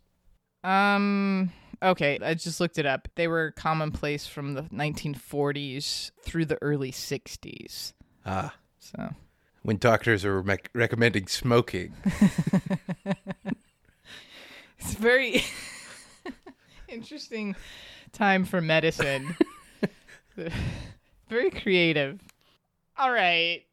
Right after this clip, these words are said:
Speaker 1: I couldn't
Speaker 2: Say there, Miss Johnson, we put your pee into these frogs and it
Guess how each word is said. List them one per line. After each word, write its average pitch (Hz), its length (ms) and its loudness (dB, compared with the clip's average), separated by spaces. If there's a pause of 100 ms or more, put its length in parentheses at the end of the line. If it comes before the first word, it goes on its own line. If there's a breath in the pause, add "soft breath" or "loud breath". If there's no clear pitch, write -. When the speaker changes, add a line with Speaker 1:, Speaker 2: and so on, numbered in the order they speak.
(400 soft breath)
Speaker 1:
I 185 100 -12
couldn't - 200 -4
Speaker 2:
Say 156 100 12
there, 139 180 12
Miss 127 240 4
Johnson, 127 480 6
we 107 140 4
put - 340 4
your 120 80 6
pee 143 320 8
into 117 240 2
these 107 240 4
frogs 113 560 6
and 98 100 0
it 90 80 -4